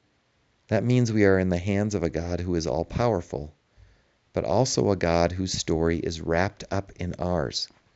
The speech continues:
a God of history, a, a real God who is made known in Jesus Christ.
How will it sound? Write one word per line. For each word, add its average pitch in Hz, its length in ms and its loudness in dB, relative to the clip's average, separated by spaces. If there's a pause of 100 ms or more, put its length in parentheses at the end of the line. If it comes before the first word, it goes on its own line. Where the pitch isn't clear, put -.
(480)
a - 60 -2
God 104 180 6
of 95 100 2
history, 85 480 2
a, 76 140 0 (320)
a - 80 2
real 127 320 10
God 76 320 0
who 85 120 -2
is 85 120 -2
made 87 220 -2
known 98 360 0
in 80 120 -4
Jesus 80 340 -8
Christ. - 560 -8